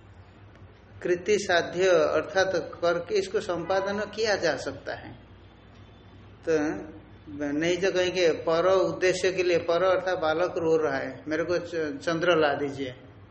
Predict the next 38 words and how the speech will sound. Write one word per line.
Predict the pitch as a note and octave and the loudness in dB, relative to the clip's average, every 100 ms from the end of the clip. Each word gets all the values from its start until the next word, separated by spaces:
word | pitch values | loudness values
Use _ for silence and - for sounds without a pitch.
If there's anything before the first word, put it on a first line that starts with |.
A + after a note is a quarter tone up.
| - - - - - | -20 -20 -20 -20 -8
अभी | D#3 | -6
पर | D#3 E3 E3 F3+ | -2 2 4 2
को | - F#3+ | 2 0
उद्देश्य | F3+ D3+ F#3 F#3 F#3 | 0 0 -2 0 0
करके | F#3 F3+ F#3 | 0 0 -2
प्रवृत्त | F#3 E3+ E3 F3+ F3+ | -2 -2 -2 -2 2
होगा | E3 E3 D#3+ | 2 2 0
कोई | D#3 E3 | 0 -4
पुरुष, | E3 E3+ D#3 - C3+ - - - - - - | -2 -4 -4 -6 -8 -10 -20 -20 -20 -20 -2
तो | E3+ D#3+ | 2 2
प्रवृत्त | E3 D#3+ F3+ F3+ | 0 0 0 0
होकर | F3+ F3+ F#3 | 2 2 2
के | F3+ F3 | 0 -2
चंद्र | F#3 F3+ F#3 | -2 0 0
को | F#3+ | 0
ले | F#3+ G3 | 2 2
आ | F#3+ | 2
पाएगा? | E3+ C#3 C3 B2+ - - - - - - - | 0 -2 -4 -8 -14 -20 -20 -20 -20 -20 -4
तो | E3 | -2
इसलिए | D#3+ F#3 F#3 | -2 -2 -2
कहते | F#3 F#3 F#3+ | -2 -4 -6
हैं | F3 | -4
कृति | F#3+ G3 G3 G#3+ | 0 0 0 -4
साध्य | G3 E3 C#3 E3 G3 | 0 -2 0 0 2
भी | G#3+ | 2
होना | F#3 E3+ | 0 -2
चाहिए, | C#3 D3+ C#3+ | -2 -2 -4
तभी | C#3+ F3+ F3+ | -2 -2 2
वो | G#3+ | 4
अंग | G3+ F3 | 4 2
बनेगा। | E3 C#3+ B2+ A#2 A2+ A#2+ - - - - - - - - - - - - - | 2 2 -2 -8 -10 -12 -14 -20 -20 -20 -20 -20 -20 -20 -20 -20 -20 -20 -8
तो | D#3+ | -6
पर | C#3+ D#3+ D#3+ F#3 | -2 2 4 4
उद्देश्य | G3 D#3+ C#3 E3+ - F#3 | 4 0 0 0 0 0
के | E3+ F3+ | 0 0
लिए | E3+ E3+ F3 F#3 G3+ | 0 0 2 2 0
प्रवृत्त | - - - D3+ C#3+ E3+ - | -4 -10 -2 -2 0 -2 2
हुआ, | E3+ D3+ D#3 E3 | 2 4 4 2